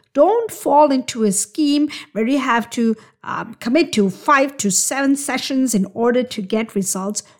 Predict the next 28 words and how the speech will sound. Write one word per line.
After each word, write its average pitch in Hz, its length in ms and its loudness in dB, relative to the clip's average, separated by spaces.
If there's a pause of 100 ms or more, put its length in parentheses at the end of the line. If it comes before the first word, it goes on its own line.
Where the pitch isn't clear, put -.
(100)
No, 208 300 0 (420)
don't 220 200 4
do 196 80 0
it. - 260 -8 (320)
Okay. 208 420 -4 (200)
And 240 160 0
sometimes 302 380 2
if, 285 240 -2
if - 200 -4
the 311 80 0
coach 269 260 2
is 226 120 -2
not 233 160 0
even 233 200 0
able 233 300 0
to 214 140 -10
tell 226 300 0
you 320 120 0
what 262 180 -6
kind 233 360 0
of 202 360 -6 (320)
result 208 640 2
and 190 240 -4
outcome 277 460 -2
they 262 120 0
can 233 160 -4
expect, - 720 -10 (600)
um, 220 340 0